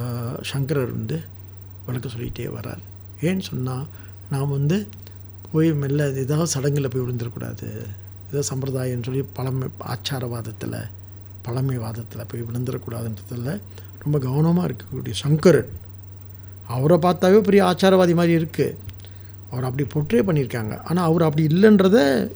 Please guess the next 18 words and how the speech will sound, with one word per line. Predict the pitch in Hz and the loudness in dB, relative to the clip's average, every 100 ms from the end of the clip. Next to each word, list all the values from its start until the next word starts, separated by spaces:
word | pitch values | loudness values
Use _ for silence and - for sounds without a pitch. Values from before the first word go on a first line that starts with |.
| - | -8
அவருடைய, | - 175 175 170 156 - - - - - - - | 0 2 4 4 4 2 -6 -14 -18 -20 -18 -2
அவருடைய | 160 160 156 151 143 - | 2 6 6 6 6 2
பிரகடன | 170 170 175 | 0 2 2
கிரந்தங்கள் | 135 165 175 151 - | 4 4 6 4 2
காமிக்குது. | 131 123 - - - - - - - - - - - - - - - - - - - - - - - - | -2 -2 -6 -8 -12 -18 -18 -18 -18 -18 -18 -18 -18 -18 -18 -18 -18 -18 -18 -18 -18 -18 -18 -20 -18 -8
அவர் | 135 185 | 2 6
ஒரு | 185 | 8
மாதிரியா | 180 190 202 | 8 8 8
வந்து | 180 175 196 | 8 6 8
ஒரு | 185 | 8
மடத்துல | 151 160 - 180 | 6 4 2 0
வச்சு | 165 151 185 170 156 | 0 2 2 4 2
மடச்சாமியாரா | 147 180 - 165 160 165 156 | 2 -2 -2 -2 2 4 2
மாத்தி | 156 170 | 2 0
வச்சிருக்காங்க, | 151 160 156 | 0 0 2
அது | 185 170 | 4 4
வேற | 165 | 4
கதை. | 156 135 | 4 0